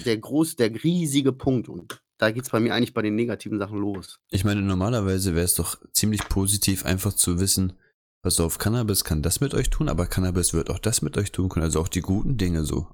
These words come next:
Speaker 2: aufzählen, so, weißt du? Und im Endeffekt kann der User oder der Konsument dann im Nachhinein selber entscheiden,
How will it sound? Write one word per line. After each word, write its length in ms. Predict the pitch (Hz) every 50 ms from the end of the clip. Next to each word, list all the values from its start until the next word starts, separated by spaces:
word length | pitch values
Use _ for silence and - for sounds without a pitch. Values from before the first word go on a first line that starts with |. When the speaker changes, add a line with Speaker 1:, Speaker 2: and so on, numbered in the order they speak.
| -
Speaker 2:
aufzählen, 520 | - 82 82 80 - - - - 87 80 73
so, 100 | 73 76
weißt 220 | 82 101 104 -
du? 40 | 110
Und 60 | 73
im 100 | 78 90
Endeffekt 500 | 82 98 - - 98 - - 95 90 -
kann 180 | - - 90 87
der 120 | 87 87
User 520 | 87 92 101 117 120 117 113 104 120 120
oder 120 | - - 85
der 120 | 80 87
Konsument 540 | - - 95 87 82 82 82 87 90 95 90
dann 140 | 90 87 87
im 160 | 85 85 80
Nachhinein 440 | 73 80 92 95 104 98 92 87 82
selber 300 | 78 85 92 104 117 107
entscheiden, 420 | 95 92 - - 90 87 87 90